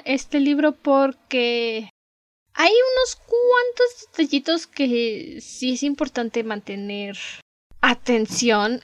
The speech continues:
en ellos con respecto a lo que puede suceder en los siguientes capítulos a partir del libro cuatro al libro cinco.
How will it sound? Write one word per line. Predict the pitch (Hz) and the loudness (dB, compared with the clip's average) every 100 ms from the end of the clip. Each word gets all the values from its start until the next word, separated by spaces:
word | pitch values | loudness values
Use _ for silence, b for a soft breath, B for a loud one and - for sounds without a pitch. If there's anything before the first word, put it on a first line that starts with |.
| - | -2
en | 247 233 233 | -2 0 0
ellos | 226 233 233 262 - - | 0 2 2 0 -6 -8
con | - 254 240 | -4 -2 -2
respecto | 240 233 - 233 233 - 254 247 240 | -4 -8 -6 -4 -4 -4 -2 -2 -2
a | 240 | -4
lo | 240 240 | -4 -6
que | 220 | -8
puede | - 220 240 | -2 -2 -2
suceder | 240 - 226 220 214 214 - _ _ _ - | -4 -4 -4 -2 -4 -4 -10 _ _ _ 0
en | 302 311 294 277 269 | 4 6 6 4 4
los | 262 | 2
siguientes | 269 233 247 240 240 233 - - | 0 0 -2 0 0 0 -4 -10
capítulos | 233 240 226 269 269 302 311 | -8 -8 -4 0 0 0 2
a | 269 | 0
partir | 240 - 247 233 | 0 -6 -6 -6
del | 226 226 | -4 -6
libro | 226 233 | -6 -8
cuatro | - 226 220 233 - | -6 -8 -6 -10 -8
al | 220 214 | -6 -6
libro | 220 214 | -8 -10
cinco. | 220 247 240 247 320 | -8 -4 -4 0 -2